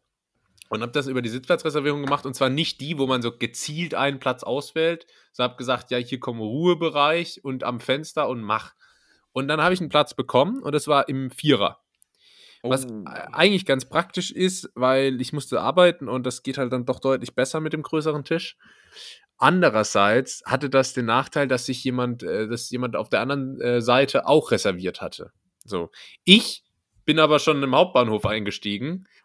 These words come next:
Speaker 1: und saß dann, und saß dann da und hab mich ans Fenster gesetzt, ne? Und die andere Person kam erst ein, äh, eine Station später dazu und dann dachte ich, „Ja, okay, dann sitzt die sich jetzt gegenüber an den Gang, dass man schräg sitzt.“
Speaker 2: Mhm.
Speaker 1: Nee, weißt du, was die gemacht hat? Hat sich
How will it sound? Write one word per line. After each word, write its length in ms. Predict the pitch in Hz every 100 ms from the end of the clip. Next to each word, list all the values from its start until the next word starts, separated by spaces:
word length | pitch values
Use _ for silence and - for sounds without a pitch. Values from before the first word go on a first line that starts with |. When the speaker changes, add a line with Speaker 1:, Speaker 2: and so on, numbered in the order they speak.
| _
Speaker 1:
und 160 | 131
saß 340 | 110 127 175 185
dann, 340 | 147 151 160 - _ _ _ _ _ _
und 140 | - 156
saß 240 | 165 175
dann 140 | - 107
da 160 | 98
und 80 | 101
hab 100 | 110
mich 120 | 143 143
ans 160 | 139
Fenster 380 | - 151 - 110
gesetzt, 480 | 95 90 90 - -
ne? 240 | 104 156 _ _ _ _ _
Und 240 | 135 131
die 100 | 131 131
andere 280 | 208 214
Person 460 | 139 120 104 120 175
kam 240 | - 151
erst 200 | 139 123 143
ein, 280 | 147 147
äh, 360 | 127 107 110 110 - - -
eine 180 | 135
Station 380 | 135 131 - 120
später 420 | - - 202 208
dazu 460 | 165 135 - 180 151
und 100 | 131
dann 100 | 127
dachte 200 | 123 120
ich, 80 | 120
„Ja, 140 | 117
okay, 200 | 113 127
dann 140 | 135 117
sitzt 240 | 110 -
die 60 | 143
sich 120 | 131
jetzt 240 | 127 - -
gegenüber 420 | 123 127 156 147
an 80 | 135
den 100 | 123
Gang, 200 | 139 135
dass 200 | 113 -
man 100 | 110
schräg 320 | - 131 143
sitzt.“ 340 | - 120 - - _ _ -
Speaker 2:
Mhm. 300 | 113 113 135
Speaker 1:
Nee, 280 | 120 110 _ _
weißt 160 | 101 95
du, 40 |
was 60 | 104
die 80 | 107
gemacht 200 | 107 -
hat? 120 | 156 _
Hat 160 | - -
sich 220 | - -